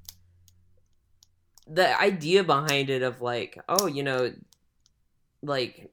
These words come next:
oh, it's for when, you know, you've got nothing to do for ten minutes and you're, I just think that realistically, I'm not gonna change my, like,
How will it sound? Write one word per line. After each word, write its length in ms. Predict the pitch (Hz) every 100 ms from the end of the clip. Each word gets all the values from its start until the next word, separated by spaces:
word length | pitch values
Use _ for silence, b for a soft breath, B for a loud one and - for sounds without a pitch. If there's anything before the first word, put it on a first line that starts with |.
| -
oh, 140 | 175
it's 140 | 170 170
for 200 | 147 135
when, 320 | 143 143 139
you 80 | 135
know, 140 | 127
you've 220 | 123 123
got 180 | 127 -
nothing 300 | 143 143 143
to 100 | 131
do 240 | 131 123
for 160 | 123 123
ten 300 | - 120 117
minutes 460 | 117 117 104 - -
and 360 | - 113 113 117 -
you're, 220 | 143 123 127 _ _ _ _ _ _ _
I 120 | - 247
just 200 | 262 -
think 340 | 202 147 156
that 240 | 147 110
realistically, 960 | 135 160 165 127 151 - 165 - 180 180
I'm 160 | - 151
not 180 | 165 160
gonna 160 | 151
change 500 | 127 - 147 147 139
my, 300 | - 127 123
like, 440 | 120 120 113 -